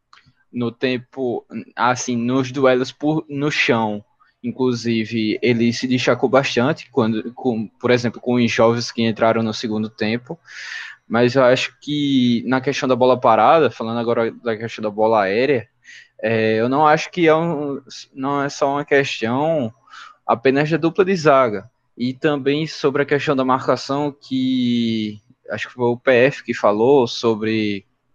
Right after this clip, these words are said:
colocar o, colocar o Castan pra marcar o Fred e tal. Eu acho que poderia, eu acho que no caso não deve ser uma marcação individual, eu acredito que seja uma marcação zonal, né, no escanteio, não sei como tá sendo, mas eu acredito que seja uma marcação zonal, né, cada um fica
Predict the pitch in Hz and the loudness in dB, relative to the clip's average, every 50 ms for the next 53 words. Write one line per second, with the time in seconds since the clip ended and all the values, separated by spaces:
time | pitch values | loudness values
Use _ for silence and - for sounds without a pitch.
0 | _ _ _ _ _ _ _ _ _ _ _ _ _ _ - 117 120 120 120 131 | _ _ _ _ _ _ _ _ _ _ _ _ _ _ 4 4 4 4 4 4
1 | 123 120 117 117 110 113 113 110 107 101 98 92 - _ - 117 113 110 - 117 | 4 4 4 4 2 0 -2 -4 -4 -6 -8 -10 -12 _ -6 -6 -6 -4 -4 -4
2 | 110 110 - - 107 107 - - - 113 123 123 120 117 107 107 107 107 - _ | -6 -4 -4 -4 -4 -4 -6 -8 -8 -8 -8 -4 -4 -4 -4 -4 -6 -6 -6 _
3 | 107 104 104 104 104 101 98 - - - - 92 101 123 123 113 98 98 - _ | -4 -2 -2 -2 -2 -4 -6 -10 -12 -8 -4 0 2 2 2 0 -2 -6 -10 _
4 | - 92 101 117 127 120 123 _ - - - - - - - _ - 110 113 120 | 0 2 2 2 2 0 -2 _ -18 -20 -18 -16 -16 -18 -12 _ 2 2 2 2
5 | - - 127 - _ 127 135 131 143 143 135 139 143 156 151 - _ - 104 104 | 0 -10 -16 -14 _ -2 0 2 2 2 2 2 0 0 -2 -6 _ -10 -4 0
6 | 127 127 123 123 - - 135 135 139 135 - - 143 143 165 170 147 135 139 143 | 0 0 0 -2 -4 -4 -4 -4 -4 -4 2 4 4 6 4 4 0 -2 -4 -4
7 | 147 156 160 156 165 170 - 185 165 165 165 175 170 196 180 - - 175 165 156 | 0 2 2 2 2 0 -4 -4 -2 0 0 0 0 0 -2 -2 -4 -8 -8 -8
8 | 160 170 160 156 156 139 113 113 107 107 113 123 123 - 123 113 110 110 - - | -8 -10 -8 -4 0 2 4 4 4 4 2 -2 -4 -6 -6 -6 -6 -10 -14 -10
9 | - 127 120 117 139 127 123 127 135 - 147 131 - 139 135 135 139 147 151 156 | -6 -6 -4 -2 -2 -2 -2 -2 -2 -2 -4 -4 -4 -4 -4 -4 -2 -2 -4 -6
10 | 143 139 190 202 214 226 262 190 147 131 113 113 117 127 143 143 135 123 120 - | -4 -2 0 0 0 0 2 4 4 4 4 4 2 -2 -2 -4 -4 -6 -6 -6
11 | - 127 113 - - 107 104 101 107 - - - 113 - - 113 110 - 117 110 | -6 -8 -8 -4 -6 -6 -4 -4 -6 -8 -6 -8 -8 -6 -6 -6 0 0 0 0
12 | - - 98 98 95 95 98 98 113 104 - - 113 113 113 117 - - 120 - | 0 -4 -4 -2 0 -2 0 0 0 0 0 0 0 0 0 -4 -4 -6 -4 2
13 | - 117 117 120 123 123 123 120 123 123 135 127 - 135 131 131 143 175 170 156 | 2 4 4 4 4 4 4 2 4 2 0 2 4 2 2 4 4 2 2 4
14 | 135 117 101 104 107 117 139 156 - - 123 120 123 123 120 123 127 143 147 151 | 4 4 4 2 2 0 -2 -2 0 2 2 4 4 4 4 4 2 0 0 -2
15 | 160 165 165 - - 147 135 - 156 160 165 156 | -2 -4 -6 -2 -2 -2 0 2 0 0 0 -2